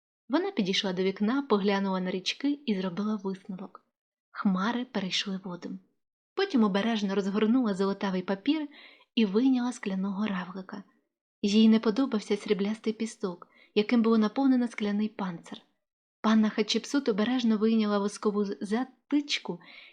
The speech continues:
і висипала вміст равлика в умивальник. Після цього вимила панцир, висушила його і наповнила своїм ароматним блакитним порошком для ванни. Потім поставила на місце воскову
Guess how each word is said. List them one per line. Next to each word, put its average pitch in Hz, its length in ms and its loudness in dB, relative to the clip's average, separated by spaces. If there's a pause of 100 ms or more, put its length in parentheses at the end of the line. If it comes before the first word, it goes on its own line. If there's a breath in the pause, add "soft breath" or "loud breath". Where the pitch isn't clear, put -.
(260 loud breath)
і 262 100 6
висипала 269 760 0 (180)
вміст 214 580 2 (120)
равлика 214 540 -2
в 196 120 -8
умивальник. 185 720 -2 (380)
Після 220 300 2
цього 285 320 0
вимила 196 400 0
панцир, 285 520 0 (320 loud breath)
висушила 285 640 2
його 262 440 0
і 226 80 2
наповнила 233 640 0
своїм 202 580 -4
ароматним 214 720 0
блакитним 202 580 -2
порошком 196 560 -2
для 208 160 0
ванни. 180 460 -8 (540)
Потім 330 280 4
поставила 208 500 0
на 202 80 0
місце 208 340 0
воскову 196 460 -2